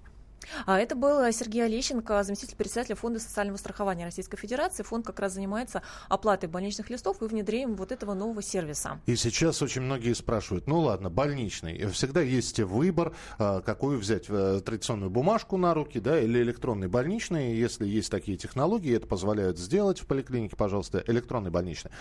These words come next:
Speaker 2: Но ходят слухи, Георгий Станиславович, вы либо подтвердите, либо опровергните, что все наши медицинские карты тоже хотят перевести в цифру.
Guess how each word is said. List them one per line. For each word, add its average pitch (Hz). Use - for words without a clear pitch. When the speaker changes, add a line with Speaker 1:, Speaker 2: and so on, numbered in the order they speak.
Speaker 2:
Но 131
ходят 254
слухи, 147
Георгий 113
Станиславович, 107
вы 160
либо 196
подтвердите, 170
либо 139
опровергните, 110
что 180
все 196
наши 180
медицинские 143
карты 160
тоже 139
хотят 123
перевести 104
в -
цифру. -